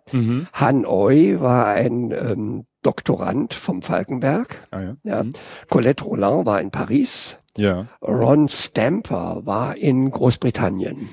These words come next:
Speaker 2: Ja, der war Brite auf einer der Hochschulen dort. Ich weiß nicht, ob's eine der berühmten waren, aber jedenfalls, der war dort.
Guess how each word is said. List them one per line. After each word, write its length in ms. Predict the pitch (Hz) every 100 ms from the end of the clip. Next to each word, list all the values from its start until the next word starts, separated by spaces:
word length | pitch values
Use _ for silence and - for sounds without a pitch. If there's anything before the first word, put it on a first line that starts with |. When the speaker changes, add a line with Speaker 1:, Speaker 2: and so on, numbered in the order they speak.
| -
Speaker 2:
Ja, 220 | - 110
der 180 | 110 110
war 120 | 104
Brite 500 | 98 - - 104 139 - _ _
auf 300 | - 202 -
einer 220 | - 123 131
der 180 | 104
Hochschulen 540 | 107 98 - 110 98 101
dort. 380 | 107 - - -
Ich 240 | 98 -
weiß 240 | - - -
nicht, 180 | - -
ob's 140 | -
eine 200 | - 107
der 120 | 117
berühmten 400 | 202 104 135 123
waren, 200 | 113 98
aber 140 | - -
jedenfalls, 460 | 160 - - - -
der 140 | -
war 120 | 92
dort. 220 | - 135